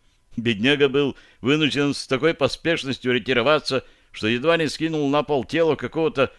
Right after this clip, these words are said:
твоего дальнего предка». И несчастный юноша с гримасой страдания тронул подушечкой большого пальца огромную кровоточащую царапину,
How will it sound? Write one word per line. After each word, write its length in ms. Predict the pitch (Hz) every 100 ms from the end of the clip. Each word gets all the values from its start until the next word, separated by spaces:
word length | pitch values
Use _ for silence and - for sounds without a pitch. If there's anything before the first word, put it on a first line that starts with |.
| _
твоего 340 | - 120 131 156
дальнего 560 | 117 147 151 147 131 - -
предка». 580 | 101 131 156 - 131 - _ _ _ _ _ _ _ _ _ _
И 120 | 92
несчастный 720 | 107 98 - 208 202 - 160
юноша 680 | 143 147 147 123 - 113 107 _ _ _
с 140 | 80
гримасой 580 | 76 101 139 180 - 147
страдания 680 | 120 - 123 110 123 117 113
тронул 480 | - 123 170 156 139
подушечкой 840 | 123 117 131 117 110 - 107 104 - _ _
большого 460 | - 95 - 110 85
пальца 680 | - 127 131 101 - 104 - _ _ _ _ _ _ _ _ _ _
огромную 880 | - 113 127 135 165 151 139 127 104 - _ -
кровоточащую 1000 | 110 117 113 107 - 139 127 - 113 107
царапину, 680 | - 110 117 110 101 92